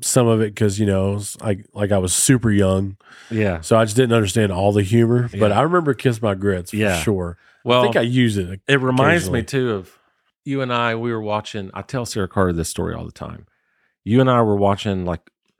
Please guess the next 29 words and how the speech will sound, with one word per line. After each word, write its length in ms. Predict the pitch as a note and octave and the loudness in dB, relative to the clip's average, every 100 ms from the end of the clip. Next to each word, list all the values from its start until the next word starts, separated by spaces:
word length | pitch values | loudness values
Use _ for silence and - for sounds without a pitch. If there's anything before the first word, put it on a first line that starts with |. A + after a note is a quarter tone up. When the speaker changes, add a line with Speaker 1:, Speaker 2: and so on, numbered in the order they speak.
| _ _ _ _ _ _ - | _ _ _ _ _ _ -12
Speaker 2:
the 80 | F#2+ | -8
C 260 | - A#2+ | -2 2
M 120 | A#2 | 4
A 440 | A#2 A2+ A2+ G#2+ F#2+ _ _ _ | 4 4 4 2 0 _ _ _
Country 360 | - A#2+ A2+ A#2+ | -6 -4 -4 -4
Music 420 | G#2 G#2 G#2+ G#2 | -4 -4 -4 -6
Awards 560 | G#2 G2 G2+ G2+ G2 - | -4 0 4 4 2 2
or 100 | B2 | 2
Speaker 1:
<laughs> 20 | |
Yeah. 140 | G2 G2 | 4 2
Speaker 2:
something 180 | G#2 G2+ | 2 0
like 200 | A2 A2 | -4 -4
that. 260 | G#2+ G#2+ G2 | -2 -2 0
I, 60 | A2+ | 0
I 40 | |
don't 20 | G#2+ | 2
Speaker 1:
Mm-hmm. 60 | D3 | 2
Speaker 2:
remember 200 | C#3+ B2 | 2 2
what 120 | G#2 | 0
it 60 | F2 | -2
was. 380 | F#2+ F#2 E2 - _ _ _ _ _ _ _ | -2 -2 -4 -12 _ _ _ _ _ _ _
And 200 | - G2+ | 0 2
Jennifer 340 | G2 A#2+ A2 G#2 | 4 2 2 2
Nettles 420 | G2 G#2 G#2 F2 | 4 4 4 0
was 140 | F2+ | -4
hosting. 480 | G2 F2+ - E2 E2+ - | -2 -2 -2 -6 -8 -10
Speaker 1:
Yeah. 300 | G2 F2+ E2 - _ _ _ _ _ _ _ _ G2+ | -4 -4 -6 -12 _ _ _ _ _ _ _ _ -2
Speaker 2:
And 260 | G2+ G2+ | 2 2
Willie, 480 | G2 A#2+ A#2+ G#2 F#2+ | 4 4 4 4 2